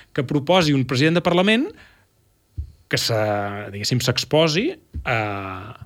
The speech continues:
a un conflicte institucional, eh, per proposar-te com a candidat. I, i efectivament, eh, el trenta de gener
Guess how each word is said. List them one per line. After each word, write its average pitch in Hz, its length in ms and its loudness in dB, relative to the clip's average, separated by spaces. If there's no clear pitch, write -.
a 120 100 -8
un 110 200 0
conflicte 131 520 2
institucional, 202 840 2
eh, 117 360 -8
per 110 140 -8
proposar-te 107 580 -2
com 214 140 0
a 139 80 -2
candidat. 123 400 0
I, 139 140 -2
i 120 60 -6
efectivament, 147 640 2
eh, 101 440 -6
el 110 80 0
trenta 147 320 4
de 151 100 6
gener 160 300 4